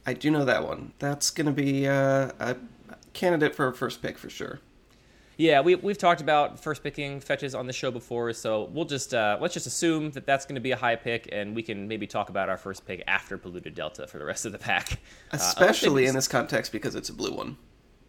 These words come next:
Speaker 2: Yeah, and something could dethrone it, possibly, but, uh, maybe not. We'll see. Uh, the next card is, some people would probably first pick over a Polluted Delta. It's Bribery, Anthony.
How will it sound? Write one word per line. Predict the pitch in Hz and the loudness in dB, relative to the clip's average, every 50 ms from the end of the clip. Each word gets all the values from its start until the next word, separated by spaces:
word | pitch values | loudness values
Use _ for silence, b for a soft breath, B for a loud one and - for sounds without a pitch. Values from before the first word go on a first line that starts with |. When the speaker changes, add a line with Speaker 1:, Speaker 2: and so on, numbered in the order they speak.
| _ | _
Speaker 2:
Yeah, | - 170 160 131 | 2 4 4 4
and | 139 135 | 4 2
something | - 240 233 247 233 190 | 0 -2 0 0 -2 -2
could | 170 - 180 165 175 190 208 208 233 202 | -2 0 0 2 2 2 0 -2 -4 -6
dethrone | 233 233 240 220 233 226 226 233 | -6 -6 -4 -4 -4 -4 -4 -4
it, | 240 226 | -6 -6
possibly, | - 202 196 202 214 208 233 254 254 | -2 -2 -2 -2 -2 -4 -4 -4 -6
but, | 202 - 147 135 135 131 - - | -2 2 4 4 4 2 0 -4
uh, | 113 127 127 127 123 123 113 - 110 | -2 0 2 2 2 2 2 0 -2
maybe | 101 127 131 123 104 | -2 -2 -2 -2 -2
not. | 90 - - | -4 -4 -6
We'll | 117 110 | -6 -6
see. | - - 80 62 - - - | -6 -6 -8 -8 -10 -8 -6
Uh, | 107 110 | -4 -4
the | 120 160 | -2 -2
next | 226 320 - | -2 -2 -2
card | - - 214 196 196 185 | -4 0 0 0 2 0
is, | 202 202 202 - - _ _ - - - | -2 -4 -6 -10 -14 _ _ -20 -20 -16
some | - - 202 240 330 | -8 -4 -2 -2 -2
people | 294 262 240 196 | -2 0 2 2
would | 165 131 - | 2 4 2
probably | 120 110 101 95 - - | 0 0 0 -2 -6 -6
first | - 101 92 - - | -6 -8 -10 -8 -8
pick | 110 95 - | -10 -8 -6
over | 92 90 92 92 90 | -6 -6 -4 -6 -6
a | 85 | -6
Polluted | - 101 95 87 90 80 | -6 -10 -8 -8 -8 -6
Delta. | - 98 101 - - 143 - | -4 -4 -4 -4 -6 -10 -6
It's | - 190 196 - - | -6 -6 -6 -6 -8
Bribery, | - 107 92 - 104 98 104 123 175 240 202 127 95 80 71 62 - - | -10 -12 -12 -10 -8 -4 -2 0 0 0 0 -2 -4 -4 -6 -8 -12 -12
Anthony. | - 87 80 - 76 80 87 120 175 | -10 -10 -10 -10 -10 -12 -12 -12 -12